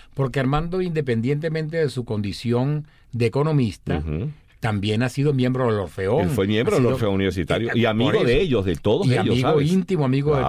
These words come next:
Speaker 1: de todos ellos, de Domingo Mendoza,
Speaker 2: De todos,
Speaker 1: de Morela
Speaker 2: de
Speaker 1: y de
Speaker 2: Sevillano.
Speaker 1: todos, y Sevillano. Y entonces, naturalmente, Armando estaba muy vinculado a ellos por muy diversas razones, que no eran nada más la razón económica.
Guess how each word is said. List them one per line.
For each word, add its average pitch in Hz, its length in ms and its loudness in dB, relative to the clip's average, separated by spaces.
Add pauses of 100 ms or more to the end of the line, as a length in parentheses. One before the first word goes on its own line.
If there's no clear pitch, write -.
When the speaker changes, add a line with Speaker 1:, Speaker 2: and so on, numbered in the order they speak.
Speaker 1:
de - 60 0
todos - 180 -2
ellos, 147 260 0
de 117 60 2
Domingo 113 320 2
Mendoza, 107 580 2
Speaker 2:
De 78 60 -2
todos, 90 380 0
Speaker 1:
de 120 100 2
Morela 123 520 0
Speaker 2:
de 104 60 -6
Speaker 1:
y 87 80 -6
de 85 40 -2
Speaker 2:
Sevillano. 87 520 0
Speaker 1:
todos, 135 420 0 (280)
y 113 100 -8
Sevillano. 120 520 0
Y 143 160 2
entonces, 139 420 0
naturalmente, 147 1000 0 (360)
Armando 117 680 0
estaba 131 480 -2
muy 143 260 2
vinculado 139 640 0
a 135 100 0
ellos 139 240 -2
por 117 260 -2
muy 165 280 0
diversas 131 520 0
razones, 107 680 -4 (280)
que 117 140 0
no 113 80 2
eran 131 240 0
nada 127 260 0
más 120 200 -2
la 120 120 -2
razón 107 340 -6
económica. 113 640 -4